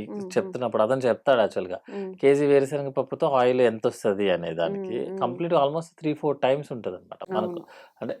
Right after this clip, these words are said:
Speaker 2: వేరుశనగ అసలుది త్రీ ఫోర్ టైమ్స్ ఉంటది ఎంఆర్పీ రేటు.
Speaker 1: మ్మ్.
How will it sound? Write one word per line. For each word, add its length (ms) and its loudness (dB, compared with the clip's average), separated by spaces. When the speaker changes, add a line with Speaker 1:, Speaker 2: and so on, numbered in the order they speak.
Speaker 2:
వేరుశనగ 540 4
అసలుది 420 6
త్రీ 200 2
ఫోర్ 220 0
టైమ్స్ 240 4
ఉంటది 240 0
ఎంఆర్పీ 360 -2
రేటు. 260 -6
Speaker 1:
మ్మ్. 160 -6